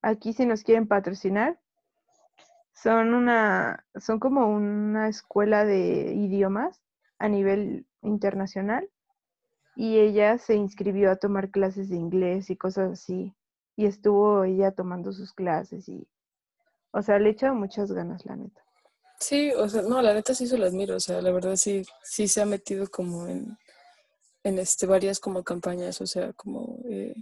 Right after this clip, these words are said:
Speaker 1: Como
Speaker 2: altruistas y
Speaker 1: Head and
Speaker 2: así.
Speaker 1: Shoulders también.
Speaker 2: <laughs> Así,
Speaker 1: Ah, no
Speaker 2: güey.
Speaker 1: inventes, sacaron una campaña de mujeres,
Speaker 2: <laughs>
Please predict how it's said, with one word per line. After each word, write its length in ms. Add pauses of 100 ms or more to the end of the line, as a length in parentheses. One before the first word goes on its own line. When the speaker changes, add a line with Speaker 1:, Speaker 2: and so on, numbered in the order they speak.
(440)
Speaker 1:
Como 140
Speaker 2:
altruistas 460
y 40
Speaker 1:
Head 60
and 100
Speaker 2:
así. 140
Speaker 1:
Shoulders 520
también. 500 (160)
Speaker 2:
<laughs> 180
Así, 260
Speaker 1:
Ah, 200
no 80
Speaker 2:
güey. 120
Speaker 1:
inventes, 380
sacaron 420
una 200
campaña 540
de 360
mujeres, 480
Speaker 2:
<laughs> 260